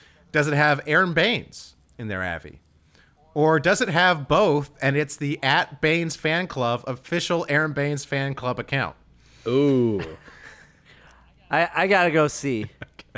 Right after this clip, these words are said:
Speaker 2: I was, I was thinking it might be, uh, you know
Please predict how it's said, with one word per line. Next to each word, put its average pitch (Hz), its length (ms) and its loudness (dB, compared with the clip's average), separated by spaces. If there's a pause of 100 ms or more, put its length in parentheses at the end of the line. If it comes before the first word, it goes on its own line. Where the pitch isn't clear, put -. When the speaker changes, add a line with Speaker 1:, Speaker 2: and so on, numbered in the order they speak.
(240)
Speaker 2:
I 147 200 4
was, 208 200 4
I 175 160 4
was 190 340 0
thinking 233 440 4
it 202 80 4
might 185 240 6
be, 170 240 4
uh, 120 580 2 (1040)
you 123 120 -4
know 107 400 -4